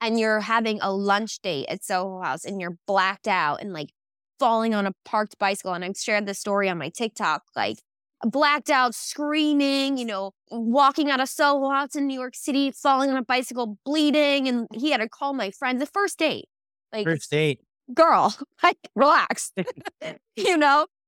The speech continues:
Speaker 1: And so
Speaker 2: Yeah.
Speaker 1: that was actually a really big incident for me 'cause he was a really nice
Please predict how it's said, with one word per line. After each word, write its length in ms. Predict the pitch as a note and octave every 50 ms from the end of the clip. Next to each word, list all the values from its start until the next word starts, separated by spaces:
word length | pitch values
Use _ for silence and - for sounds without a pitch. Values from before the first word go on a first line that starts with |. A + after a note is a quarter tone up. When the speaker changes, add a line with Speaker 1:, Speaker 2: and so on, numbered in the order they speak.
| _ -
Speaker 1:
And 180 | C#4+ D#4 D#4+ -
so 160 | - D#4 D4
Speaker 2:
Yeah. 100 | F#3+ C3+ B2
Speaker 1:
that 280 | C#4 C4 C#4+ E4 G4 - -
was 180 | E4 D#4+ C#4
actually 440 | D#4 B3 C4+ C#4 - - C#4+ C#4 C4
a 40 | B3
really 260 | A3+ A#3+ A#3 A#3+ B3
big 240 | A3+ G#3 A3+ G#3+ G3+ -
incident 460 | F#3 G#3 A3 - - A#3+ A3+ F#3+ -
for 100 | - A3+
me 140 | A3 G3+ G#3
'cause 200 | - A3+ G3 -
he 140 | - C4 B3+
was 240 | C4+ D4+ D#4+ C#4+ C#4+
a 40 | C4+
really 200 | A#3+ A3+ A3 G#3+
nice 240 | G#3+ G3 G3 G3